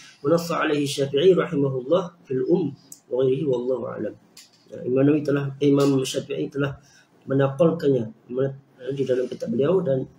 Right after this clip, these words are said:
eh, itu al-um dan juga selainnya, wallahu a'lam. Iaitu zikir ataupun apa yang kita baca selepas mana hujan turun, kita baca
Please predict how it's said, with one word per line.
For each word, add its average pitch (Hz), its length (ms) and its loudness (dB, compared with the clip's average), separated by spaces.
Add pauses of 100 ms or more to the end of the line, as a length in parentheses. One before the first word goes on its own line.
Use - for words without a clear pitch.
(100)
eh, 131 160 -4
itu 127 160 -6
al-um 165 360 2
dan 135 200 4
juga 151 280 0 (320)
selainnya, 127 480 0
wallahu 117 400 -2
a'lam. 107 320 -6 (1200)
Iaitu 117 480 -2 (240)
zikir 165 400 4
ataupun 143 560 0
apa - 160 -4
yang 139 80 4
kita 127 160 0
baca 127 220 0 (260)
selepas 120 320 -6
mana 135 160 4
hujan 127 240 0
turun, 151 320 0 (320)
kita 127 160 -4
baca 143 400 -2